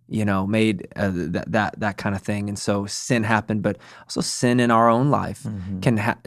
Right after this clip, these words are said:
Speaker 1: can do that, bl-, which creates blinders for
Speaker 2: Mm-hmm.
Speaker 1: what God wants to do. And,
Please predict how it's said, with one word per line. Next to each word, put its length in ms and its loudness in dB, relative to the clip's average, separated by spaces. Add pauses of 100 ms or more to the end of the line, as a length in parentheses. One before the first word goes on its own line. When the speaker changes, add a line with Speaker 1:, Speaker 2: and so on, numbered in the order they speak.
(240)
Speaker 1:
can 160 0
do 120 6
that, 180 2
bl-, 140 0 (160)
which 420 -2
creates 320 2
blinders 840 0
for 180 2
Speaker 2:
Mm-hmm. 60 4
Speaker 1:
what 140 2
God 300 0
wants 300 -2
to 80 -6
do. 360 4
And, 140 0